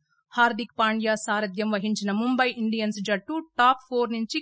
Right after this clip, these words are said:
క్రాష్ అవుట్ అయిన మొదటి జట్టు. కాగా, పాయింట్ల పట్టికలో కోల్కతా నైట్ రైడర్స్ జట్టు పంతొమ్మిది పాయింట్లతో అగ్రస్థానంలోనూ,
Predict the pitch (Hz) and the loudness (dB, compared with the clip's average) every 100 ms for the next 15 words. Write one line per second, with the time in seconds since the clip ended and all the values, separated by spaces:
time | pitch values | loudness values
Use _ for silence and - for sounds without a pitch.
0 | - 214 220 226 247 247 214 202 196 185 | -4 0 0 2 -2 -2 -4 -4 -4 -4
1 | 202 196 190 185 185 190 _ _ _ _ | -8 -8 -8 -6 -8 -8 _ _ _ _
2 | - 214 208 214 226 220 233 233 220 220 | -2 0 0 0 2 2 0 -2 -2 -2
3 | 247 277 294 254 247 240 240 226 240 269 | -2 -2 0 -2 -2 -2 0 2 0 0
4 | 269 254 240 202 226 214 302 320 - 247 | 0 0 0 -2 -4 -4 -4 -4 0 0
5 | 262 294 277 - 247 240 240 240 240 208 | 0 -2 -4 -4 -2 -2 -4 -4 -4 -4
6 | 190 226 - 226 226 220 240 | -4 -4 -2 0 0 -2 -2